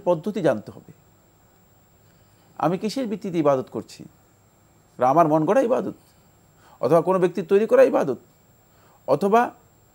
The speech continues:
নিজে ডিজাইন করা ইবাদত, মানে আর কোনো এভিডেন্স আছে কি না?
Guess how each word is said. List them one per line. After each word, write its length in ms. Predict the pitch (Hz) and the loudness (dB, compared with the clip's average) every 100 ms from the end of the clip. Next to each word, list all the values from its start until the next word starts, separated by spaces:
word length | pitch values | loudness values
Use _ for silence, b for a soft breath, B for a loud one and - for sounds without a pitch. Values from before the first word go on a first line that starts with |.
| _ - | _ -4
নিজে 200 | 151 175 | 0 2
ডিজাইন 340 | 156 160 214 233 | 2 4 4 4
করা 160 | 262 254 | 2 2
ইবাদত, 380 | 262 226 117 - _ _ _ _ _ _ _ _ _ _ _ - | 2 0 -2 -10 _ _ _ _ _ _ _ _ _ _ _ -6
মানে 220 | 170 175 - | -4 -4 0
আর 200 | 139 180 180 | 4 4 4
কোনো 200 | 202 214 | 0 2
এভিডেন্স 360 | 160 180 247 - - - - _ | 2 0 -4 -8 -16 -20 -20 _
আছে 240 | - 180 165 | -2 -2 -4
কি 120 | 131 | -6
না? 60 | - | -10